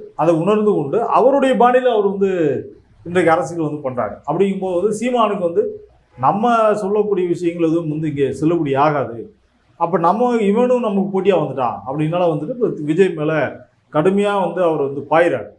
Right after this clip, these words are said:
அதனால வந்து இன்னைக்கு, இன்னும், இன்னும் கொஞ்ச நாள் பாத்தீங்கன்னா சீமானுடைய கட்சியை முற்றிலுமா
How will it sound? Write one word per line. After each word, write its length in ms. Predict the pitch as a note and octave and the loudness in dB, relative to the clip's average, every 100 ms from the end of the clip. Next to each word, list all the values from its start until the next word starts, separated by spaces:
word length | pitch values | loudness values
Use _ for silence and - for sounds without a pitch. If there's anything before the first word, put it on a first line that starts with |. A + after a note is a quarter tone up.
| _ | _
அதனால 340 | _ A#2 F#3+ A#3 | _ -4 -2 0
வந்து 220 | A3 A#3 | -2 -4
இன்னைக்கு, 680 | G3+ G3+ G3 F#3+ F3 - - _ - | -2 -4 -2 -4 -4 -8 -18 _ -6
இன்னும், 580 | C#3+ D3 A3 C#4+ C4 - | -2 0 0 -2 -4 -6
இன்னும் 300 | F#3 F#3+ A3 | -4 -2 -2
கொஞ்ச 180 | F#3+ F3+ | -2 0
நாள் 160 | G3 | 0
பாத்தீங்கன்னா 580 | G3+ F#3 F3 E3 D#3+ E3+ - - _ _ - | 0 0 -2 -4 -6 -8 -10 -18 _ _ -2
சீமானுடைய 580 | F#3+ G#3+ G#3 G3+ F3 | 2 2 0 0 0
கட்சியை 460 | C#3+ C#3+ - G3+ A#3 A#3 - - - | 0 -2 -2 0 0 0 -6 -12 -12
முற்றிலுமா 680 | D3+ C#3+ G3+ G3+ G3 A3 - | -10 -4 2 4 4 2 -2